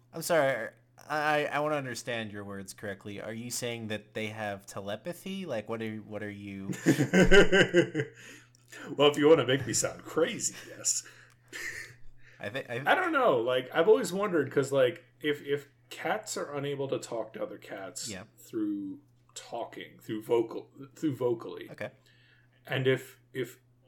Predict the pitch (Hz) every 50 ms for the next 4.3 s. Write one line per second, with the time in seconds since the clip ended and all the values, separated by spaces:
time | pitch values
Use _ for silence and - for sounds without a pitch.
0 | - - _ 131 131 147 170 160 151 139 135 127 127 123 117 120 120 113 - 110
1 | 110 117 113 110 - 117 110 101 98 92 - - _ _ _ _ _ _ _ _
2 | _ _ _ _ - 127 135 139 143 143 143 123 - - - 131 127 127 131 123
3 | - - 117 107 - 131 120 113 107 - 110 104 101 101 107 110 113 110 104 92
4 | 95 92 90 - - -